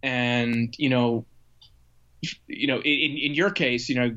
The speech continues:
you looked at the situation and you see, all right, well, the, the result is what it ought to have been. And, and that's good enough. And, and I, I totally understand kinda coming to that conclusion. I would say that, you know, it, it's,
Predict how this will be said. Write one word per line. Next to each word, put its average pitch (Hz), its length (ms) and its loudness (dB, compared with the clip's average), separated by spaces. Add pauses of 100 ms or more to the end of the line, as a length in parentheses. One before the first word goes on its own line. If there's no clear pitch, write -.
you 139 300 -2
looked 143 220 0
at 127 80 0
the 127 80 2
situation 123 680 0
and 113 460 0
you 113 60 0
see, 117 240 4
all 123 120 2
right, 107 220 0
well, 113 180 2
the, 110 440 2 (680)
the 131 80 0
result 190 420 2
is 165 120 2
what 151 180 0
it 139 100 -2
ought 143 220 -2
to 143 160 2
have 123 80 -2
been. 113 320 -2 (400)
And, 120 400 0
and 123 240 0
that's 123 280 0
good 123 160 0
enough. 117 360 0
And, 123 160 4
and 127 220 0
I, 131 340 0
I 127 160 0
totally 151 400 2
understand 127 480 0
kinda 117 220 -2
coming 120 220 0
to 120 80 -2
that 117 180 0
conclusion. 180 580 0 (560)
I 160 120 2
would 180 260 2
say 151 440 0
that, 139 280 0
you 156 80 0
know, 120 380 0 (640)
it, 62 220 -14
it's, - 380 -4